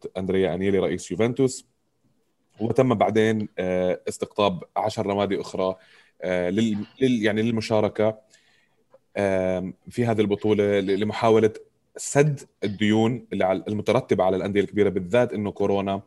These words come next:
آه، أثر، آه، كثيرًا على الأندية الكبيرة، لم يؤثر على الأندية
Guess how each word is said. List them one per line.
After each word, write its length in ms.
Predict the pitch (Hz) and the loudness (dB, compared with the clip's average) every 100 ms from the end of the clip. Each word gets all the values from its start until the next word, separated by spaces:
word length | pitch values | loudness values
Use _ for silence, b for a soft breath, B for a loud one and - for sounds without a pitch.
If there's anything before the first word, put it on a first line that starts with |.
| b b b b | b b b b
آه، 280 | 92 90 87 - | -2 0 0 -2
أثر، 480 | - - 104 - - - | -6 -2 -2 -2 -8 -8
آه، 80 | 90 | -8
كثيرًا 560 | - 113 143 127 98 | -8 0 4 4 4
على 140 | 87 95 | 0 -2
الأندية 260 | 101 104 | -2 -2
الكبيرة، 340 | 98 90 107 101 | -2 2 4 4
لم 160 | 107 | 2
يؤثر 300 | 107 71 - | -2 -4 -2
على 100 | 92 | 0
الأندية 500 | 92 104 98 95 95 | -2 -4 -2 0 -2